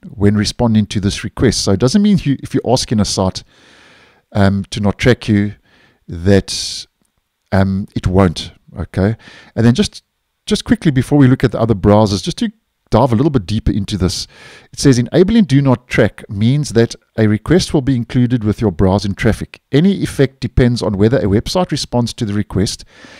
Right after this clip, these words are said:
and how the request is interpreted. For example, some websites may respond to this request by showing you ads that aren't based on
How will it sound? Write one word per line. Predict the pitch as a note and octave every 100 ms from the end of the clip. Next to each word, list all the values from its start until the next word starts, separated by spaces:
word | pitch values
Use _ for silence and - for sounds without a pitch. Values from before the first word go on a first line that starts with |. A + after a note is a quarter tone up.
| - _ -
and | F2+
how | A2 E3
the | C#3+
request | A#2+ C3 A#2+ -
is | A#2 -
interpreted. | A#2 - C#3 C3+ B2 - F2+ - - - - _
For | - D#3
example, | D#3 A#2 A#2 E3+ -
some | - F3
websites | D3 D3 - C3+ - A#2
may | G#2+
respond | D3 C#3 - A#2+ -
to | G#2
this | G#2 - -
request | A2+ - A#2 A#2+ -
by |
showing | G2+ - C#3+ D3+
you | A#2 C3 -
ads | C3 A2+ B2+ -
that | G#2+ -
aren't | C3 C3
based | F#2+ A#2+ -
on | -